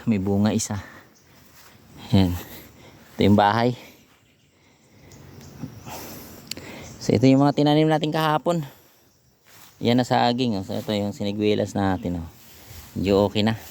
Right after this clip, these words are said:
Problema lang natin dito, may kumakain. So, hindi natin alam kung ano talaga.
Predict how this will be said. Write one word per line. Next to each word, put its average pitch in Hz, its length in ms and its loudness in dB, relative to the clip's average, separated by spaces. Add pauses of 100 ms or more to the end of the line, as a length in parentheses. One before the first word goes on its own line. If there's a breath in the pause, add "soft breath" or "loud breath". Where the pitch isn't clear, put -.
(680 loud breath)
Problema 120 400 4
lang 131 160 2
natin 120 380 0
dito, 117 260 -2
may 107 80 -2
kumakain. 104 640 -2
So, - 240 -8
hindi 92 160 -2
natin 104 400 0
alam 120 160 2
kung 113 240 -4
ano 101 160 0
talaga. 104 380 0